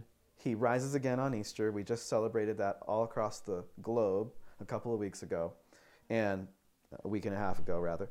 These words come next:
Jesus rose again. Is there anyone else that has done this, uh, and, and been kind of, a, and, and they're still alive today?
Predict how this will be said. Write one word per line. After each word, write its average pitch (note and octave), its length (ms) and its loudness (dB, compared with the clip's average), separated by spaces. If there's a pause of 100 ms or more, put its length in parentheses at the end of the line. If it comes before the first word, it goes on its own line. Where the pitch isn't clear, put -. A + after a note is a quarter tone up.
(880)
Jesus C#3 380 4
rose C3 260 2
again. C3+ 320 -2 (1600)
Is A2+ 80 -6
there C#3 80 4
anyone F3 240 4
else F3 400 0 (480)
that C#3 140 6
has C3 420 2 (140)
done C3+ 280 4
this, D3+ 560 -4 (300)
uh, A#2+ 240 2
and, A#2+ 180 2
and A#2 140 0
been C3 200 6
kind B2+ 200 0
of, A2+ 100 4
a, G#2 80 0 (200)
and, A#2+ 180 0
and A#2+ 180 0
they're B2 80 4
still C3+ 280 8
alive G#2+ 400 8
today? - 340 -6